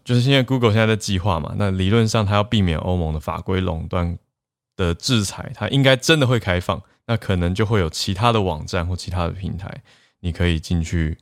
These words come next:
说我要设定我的预算多少，然后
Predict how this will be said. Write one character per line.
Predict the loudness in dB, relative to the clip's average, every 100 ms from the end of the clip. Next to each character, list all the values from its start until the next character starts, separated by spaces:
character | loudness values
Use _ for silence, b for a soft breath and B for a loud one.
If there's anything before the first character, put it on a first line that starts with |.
| _
说 | -2 -2
我 | 0 0
要 | 0
设 | 0 0
定 | 0
我 | 0
的 | -2
预 | -2 0
算 | 2 0
多 | 2 0
少， | 0 -6 -10 _
然 | -10
后 | -6 -6